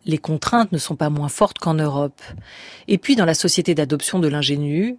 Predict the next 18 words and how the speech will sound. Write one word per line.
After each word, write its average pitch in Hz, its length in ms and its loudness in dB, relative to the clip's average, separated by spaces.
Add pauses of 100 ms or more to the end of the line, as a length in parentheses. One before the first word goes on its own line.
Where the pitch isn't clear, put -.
des 156 200 2
arrangements 151 400 2
sont 180 160 -2
toujours 156 260 -2
possibles. 139 720 -4 (560)
Il 156 160 2
révèle 151 320 4
en 165 80 0
tout - 160 -6
cas 190 400 2
à 160 100 0
quel 156 200 2
point 220 240 4
l'édifice 147 500 0
social 156 580 2
est 165 100 -2
peu - 180 0
rationnel, 160 800 0